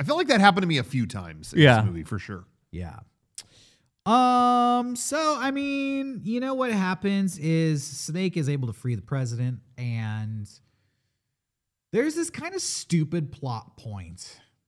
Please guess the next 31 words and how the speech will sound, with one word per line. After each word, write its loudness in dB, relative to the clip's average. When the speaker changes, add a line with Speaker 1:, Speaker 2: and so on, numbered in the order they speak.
Speaker 3:
that, -8
that, -6
yeah, -4
New 2
York -4
has -2
been -2
walled -4
off, -6
but -2
the -2
bridges -2
and -6
the -6
tunnels -6
are -4
still -4
intact, -6
but -4
they've -4
been -4
mined. -6
They, -6
they -6
have, -6
like, -10
landmines -8
all -10
over -16
them. -20
Speaker 2:
Mm-hmm. -4